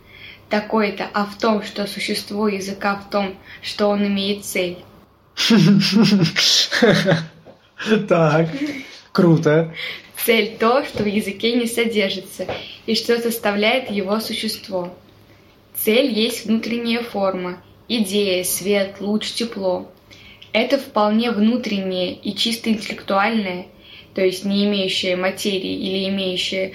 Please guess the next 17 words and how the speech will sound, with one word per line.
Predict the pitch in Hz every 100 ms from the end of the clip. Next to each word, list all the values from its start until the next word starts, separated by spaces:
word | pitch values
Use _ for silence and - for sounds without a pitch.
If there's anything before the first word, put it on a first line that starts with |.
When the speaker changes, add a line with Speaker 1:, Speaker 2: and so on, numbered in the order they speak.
| -
Speaker 1:
материю | 202 214 220 202 180 180 -
потом, | 202 185 175 185 - - - - - - -
часть | - 240 247 -
его | 214 196 190
языка, | - 185 202 208 208 170 175 - - - -
составляет | 208 202 202 262 302
собственный | 269 254 - 254 262
язык. | 262 226 185 180 - - - - -
Это | 214 233
употребление, | 220 226 - 214 196 226 285 262 208 202
ради | 208 208 208
которого | 202 220 254 247
языковое | 196 208 208 208 196 214 202
творчество | 202 220 285 - - 190 190 - - - - - - - - - - - - - - - - - - - - - 277 302 311 - - - - - - - - - - - - - -
пользуется | 226 254 269 233 220 208
звуковой | 196 190 208 202 254
формой | 262 - 202 196 190 190